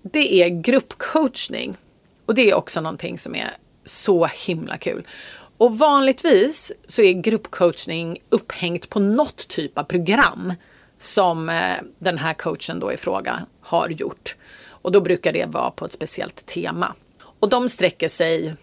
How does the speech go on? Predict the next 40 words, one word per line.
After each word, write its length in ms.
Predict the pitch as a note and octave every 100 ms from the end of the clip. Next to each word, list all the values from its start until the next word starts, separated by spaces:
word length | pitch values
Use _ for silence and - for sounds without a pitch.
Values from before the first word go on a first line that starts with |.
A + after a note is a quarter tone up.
| _
det 120 | F#3
vanligaste 540 | F#3 G3 F3+ F3+ D#3 D#3
skulle 220 | - D3+
jag 100 | D#3
säga 420 | - D3+ D#3 D#3
är 40 | D#3
mellan 280 | D#3+ D#3
tre 320 | D3 - D#3 D#3+
och 80 |
sex 320 | - D3 - E3
månader. 540 | D#3+ D#3+ E3 - E3+ - - - - _
Och 100 | G3
då 120 | G3+
avhandlar 680 | - G#3 E3+ D3 G3 F#3+ F#3
man 160 | E3 D#3+
liksom 340 | - D3+ D3+
vissa 380 | E3 - - E3+
ämnen 500 | E3 D#3+ E3 E3 E3+
i 60 |
en 140 | E3 D3+
viss 320 | D#3 - - -
ordning. 520 | D#3+ D#3+ E3+ F3+ D#3+
Kanske 300 | - E3 E3
till 160 | D3+ E3+
exempel 600 | - E3 D#3 - - - - - _
ett 300 | C4+ - -
per 120 | -
vecka 580 | D#3 E3+ - _ - -
och 160 | - -
så 120 | - F#2 - -
får 240 | - F#3 E3+
man 160 | E3
olika 320 | E3 E3 -
övningar 600 | - F3+ F3+ F#3 G3+ -
och 80 | -
sådär 220 | - F3
som 140 | E3 -
man 80 | D3+
ska 140 | -
göra. 280 | - -